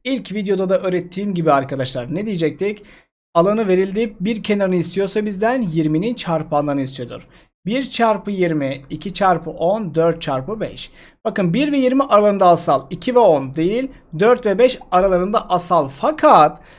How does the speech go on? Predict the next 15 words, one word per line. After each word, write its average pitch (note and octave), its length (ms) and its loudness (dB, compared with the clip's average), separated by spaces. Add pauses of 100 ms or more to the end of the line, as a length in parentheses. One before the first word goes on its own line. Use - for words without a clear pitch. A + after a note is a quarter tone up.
(160)
benden C#4 500 4
bir D4+ 140 2
şey C4+ 260 -2
daha A#3+ 200 0
söyledi. E3+ 720 0 (220)
Birden G3 640 0
büyük C#4 260 -2
olacak F#3+ 360 2
kenar E3+ 220 -2
uzunluğu C#3+ 360 -4
diyor. C3+ 280 -6
Öyleyse F#3+ 580 0
ben F#3 260 2
bunu G3+ 200 -4
da E3 360 2